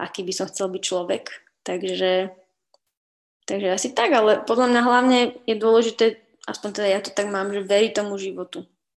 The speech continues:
Že nebáť sa. Ja napríklad, keď jem niekedy v lietadle, alebo teda kedysi som to mávala, že s-, som si proste povedala, že OK, tak proste už nemám čo stratiť, hej,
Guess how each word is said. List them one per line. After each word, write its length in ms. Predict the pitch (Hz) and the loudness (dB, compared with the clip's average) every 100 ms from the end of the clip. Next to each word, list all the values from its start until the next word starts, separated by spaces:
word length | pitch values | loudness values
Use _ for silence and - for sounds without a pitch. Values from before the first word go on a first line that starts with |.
| - | -16
Že 240 | 202 202 202 | -10 -6 -4
nebáť 260 | 202 196 202 | -2 -2 0
sa. 160 | 208 190 196 - - _ _ _ _ _ _ _ _ _ | 0 0 -2 -8 -20 _ _ _ _ _ _ _ _ _
Ja 120 | 208 196 | -4 -2
napríklad, 400 | 196 - 208 - | -2 -4 -4 -2
keď 240 | 226 208 | -2 -2
jem 80 | 208 | -2
niekedy 340 | 196 196 196 196 - - | -4 -6 -10 -10 -10 -4
v 120 | 202 | -2
lietadle, 320 | 196 208 190 | 0 -2 0
alebo 240 | 180 180 190 | -2 -2 -8
teda 200 | - 180 | -10 -10
kedysi 360 | 185 190 - | -10 -8 -8
som 160 | - 202 | -8 -8
to 80 | 190 | -6
mávala, 480 | 190 190 190 190 190 185 | -4 -2 -2 -2 -2 -6
že 80 | |
s-, 160 | - - _ _ _ _ _ _ _ | -10 -20 _ _ _ _ _ _ _
som 160 | - 214 | -6 -6
si 160 | 214 | -4
proste 240 | - 208 190 | -6 -6 -6
povedala, 480 | 190 190 185 170 185 | -6 -6 -4 -4 -2
že 120 | - | -4
OK, 360 | 190 - 196 185 | -6 -2 -4 -4
tak 160 | 185 | -8
proste 280 | - 196 - | -10 -8 -6
už 120 | 196 | -4
nemám 360 | 202 208 208 202 | -4 -2 -2 -2
čo 400 | - 190 185 - - _ _ - | 0 2 0 -4 -18 _ _ -14
stratiť, 520 | - 214 202 - 220 226 | -4 -2 -2 -2 -8 -4
hej, 160 | 214 | -4